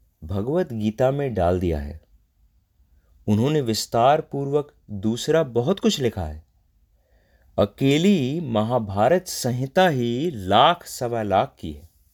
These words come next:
संस्कृत में व्यास शब्द का अर्थ ही विस्तार हो गया। <laughs> क्या बात है, व्यास।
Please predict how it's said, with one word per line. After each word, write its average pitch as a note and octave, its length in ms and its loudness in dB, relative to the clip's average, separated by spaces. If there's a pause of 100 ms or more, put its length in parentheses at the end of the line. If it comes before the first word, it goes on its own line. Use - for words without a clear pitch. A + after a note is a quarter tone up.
(1120)
संस्कृत F#3+ 560 0
में C3 480 0 (140)
व्यास B2 680 2 (120)
शब्द C#3+ 500 -6 (100)
का C3 220 0
अर्थ - 480 2
ही D3 360 -4
विस्तार A2+ 680 4
हो A#2+ 200 0
गया। D#2+ 260 -6 (160)
<laughs> - 160 -18 (2500)
क्या E2 200 -2
बात D#2 300 -4
है, E2+ 140 -10 (1200)
व्यास। D#2+ 600 -4